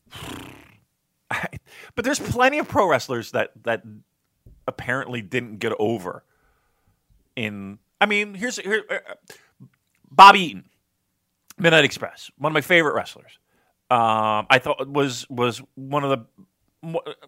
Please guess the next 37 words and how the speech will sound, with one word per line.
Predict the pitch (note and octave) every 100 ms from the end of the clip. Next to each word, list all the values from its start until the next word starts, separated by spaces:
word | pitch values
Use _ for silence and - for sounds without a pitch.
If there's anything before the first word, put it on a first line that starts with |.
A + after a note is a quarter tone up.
| _ -
in | F#3+
the | F3
eighties | F#3 F3 C#3+ C#3
was | C3+ -
probably | D3 C3+ C3+ C#3+ B2+ - _ _ _ _ _ _ _ _ _ _ _ B2+ - _ _
one | C#3 C#3+ D3+
of | C#3
the | A#2+
best | B2+ B2 - _ _ _ _ -
U | B2+ C#3 A#2+
S | A2 -
based | A2 F#2+ F#2+ - _ _ -
pro | A2 F#2+
wrestlers. | E2 - - - _ _ _ _ _ _ _ _
He | - F4
did | E4
a | A#3
tour | F#3+ D#3+ D3
of | C3
New | B2
Japan. | A2+ A2+ G#2+ F3 _ _ _ _ _ _ C3
Um, | B2+ B2+ C3
he | E3+
was | E3
in | F3+
a |
tag | E3 D3 D#3
team | A#2
with | -
Tony | E3+ E3+
Holm. | A#2+ B2 A2 C#3 _ _ _ _ _ _ -
Um, | A#2 A2 G#2+ G#2+ G#2 G#2 A2+
that, | C3 C#3+
that | F#3 D3+ -
did | B3+ C#4+
pretty | - G#3
well | C3 - A#2 -